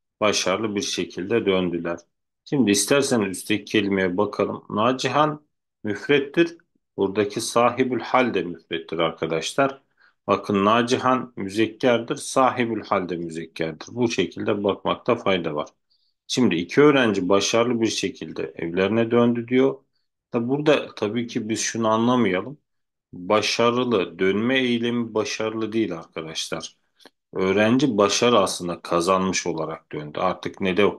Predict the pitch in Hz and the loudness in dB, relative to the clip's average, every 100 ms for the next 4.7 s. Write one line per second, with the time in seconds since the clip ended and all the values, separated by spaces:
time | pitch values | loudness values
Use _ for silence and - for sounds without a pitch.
0 | - 85 82 - 78 82 80 113 151 - | -6 -4 -2 -2 -4 -4 -4 0 0 0
1 | _ _ _ _ 101 90 98 98 95 90 | _ _ _ _ 0 4 4 4 4 2
2 | 85 82 - - 135 135 110 101 104 98 | -2 -4 -8 -6 -2 -2 4 6 6 6
3 | 85 107 - - 92 - 104 - 90 95 | 2 -4 -8 -8 -6 -2 -2 0 2 4
4 | 98 87 82 78 78 - - | 2 2 -4 -6 -10 -12 -14